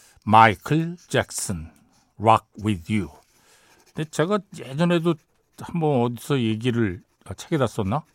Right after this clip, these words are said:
예. 마이클 잭슨의 음악을 들으면서 우리가 정말 많은 위안을 받았잖아요. 많은 위안을 받고 열광하고 즐거워하고 또 음악에 맞춰 춤도 추고.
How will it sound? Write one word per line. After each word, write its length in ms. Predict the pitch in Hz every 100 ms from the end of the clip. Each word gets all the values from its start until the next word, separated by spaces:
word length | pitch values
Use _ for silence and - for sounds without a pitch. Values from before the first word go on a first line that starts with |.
| _
예. 40 | - - _ _ - - -
마이클 320 | 113 131 156
잭슨의 720 | 190 165 - 196 196 202 190 - _ -
음악을 840 | - 180 180 180 165 185 175 165 -
들으면서 380 | 143 175 170 202
우리가 280 | 175 196 208 _ _ _ _ _ _ _ _ _ _ _ _ _ _ _ _ _ _ _ _
정말 340 | - 170 214
많은 420 | 214 135 160 208 147
위안을 420 | 151 226 226 220
받았잖아요. 840 | 131 139 131 139 139 220 98 92 -
많은 400 | 160 120 180 151
위안을 360 | 135 165 165
받고 320 | 143 127 175
열광하고 1040 | 151 139 156 175 156 143 131 143 165 156 147 _ _ _ _ _
즐거워하고 1000 | - 147 156 180 170 156 165 139 165 147 - _ -
또 120 | 196 - _ _ _ _ _ _ -
음악에 280 | 156 180 170
맞춰 220 | 160 -
춤도 500 | - - 233 226 220
추고. 460 | - - 160 117